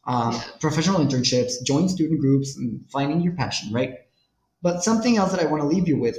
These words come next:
Speaker 1: is to make friends in your program, within your program.
Speaker 2: Yeah.
Speaker 1: You are just starting out, and I remember that during my first five semesters, I really didn't have,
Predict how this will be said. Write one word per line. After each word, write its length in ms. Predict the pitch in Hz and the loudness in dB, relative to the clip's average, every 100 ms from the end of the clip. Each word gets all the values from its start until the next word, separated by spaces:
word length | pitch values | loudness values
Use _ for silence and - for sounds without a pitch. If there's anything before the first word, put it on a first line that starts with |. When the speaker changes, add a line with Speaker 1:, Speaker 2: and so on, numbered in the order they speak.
| - | -2
Speaker 1:
is 460 | 151 151 - - _ _ _ - | 0 0 -4 -10 _ _ _ -2
to 100 | 160 | 2
make 220 | 165 165 | 2 2
friends 520 | 180 165 165 160 - - _ _ _ _ - | 0 4 4 2 -2 -8 _ _ _ _ 0
in 100 | 165 | 4
your 120 | 160 | 4
program, 460 | 156 143 107 - - _ _ _ | 4 0 0 -6 -12 _ _ _
within 160 | 127 117 | -4 0
your 100 | 117 | 0
program. 400 | - 170 - - | 2 0 0 -4
Speaker 2:
Yeah. 80 | - - - - | -10 -14 -20 -2
Speaker 1:
You 160 | 156 180 | 2 4
are 100 | 185 | 4
just 240 | 180 208 | 2 0
starting 320 | - 214 214 180 | 2 2 4 4
out, 380 | 139 139 - | 4 2 0
and 80 | 143 | -2
I 20 | 147 | 0
remember 420 | 165 175 165 165 | 2 2 2 2
that 600 | 156 139 123 - - - _ _ 131 | 4 2 0 -4 -14 -20 _ _ -2
during 200 | 165 165 | 2 4
my 100 | 156 | 2
first 560 | 156 214 214 214 - - | 2 0 0 -6 -14 -2
five 240 | 165 185 | 0 0
semesters, 720 | 185 208 196 - 202 196 - - _ _ _ | 0 0 0 0 0 -2 -4 -14 _ _ _
I 60 | - | 0
really 240 | 220 254 240 | 2 2 2
didn't 240 | 208 190 | 0 2
have, 400 | 175 170 165 165 | 2 2 0 -4